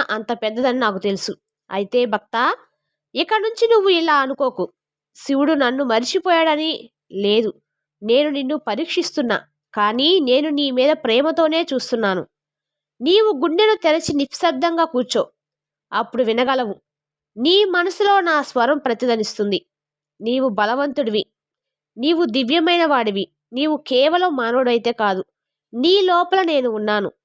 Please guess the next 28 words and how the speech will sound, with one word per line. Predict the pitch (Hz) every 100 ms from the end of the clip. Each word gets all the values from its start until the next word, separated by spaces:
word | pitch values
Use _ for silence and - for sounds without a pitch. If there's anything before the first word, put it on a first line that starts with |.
| _ _ 196
ఎదురైన | 220 233 254 247
పరీక్షల | 240 226 - 330 320
మధ్యలో | 269 247 247 339
నిలబడు, | 285 262 262 226 - _ 202
ఎందుకంటే | 220 254 302 269 240 302
నేను | 302 294 285
నీ | 262
వెనక | 233 220 254
ఉన్నాను. | 226 214 202 190 - _ _ _ _ _ -
ఎదురైన | 320 392 403 392
బాధల్లో | 330 254 247 277 320 320 330
మధ్యలో | 254 226 226 311 320
శ్వాసించు, | 320 269 226 240 214 208 - _ -
ఎందుకంటే | 214 226 269 262 247 277 269
ఆ | 233 233
శ్వాసనే | 294 - 277 277 311 311
నేను | 285 254
నీ | 254
జీవితంలో | 202 240 247 254 233
వచ్చే | 226 254
ప్రతి | 247 - 233 220 311 311 -
కష్టం | 254 - 285 - _ _ _ _
నీ | 240 311
అంతర్శక్తిని | 294 240 294 294 277 247 247 262
మేల్కొల్పే | 226 220 226 226 226 240
శివదానం | - 214 220 214 214
అవుతూ | 196 190
మాత్రమే. | 196 185 196 196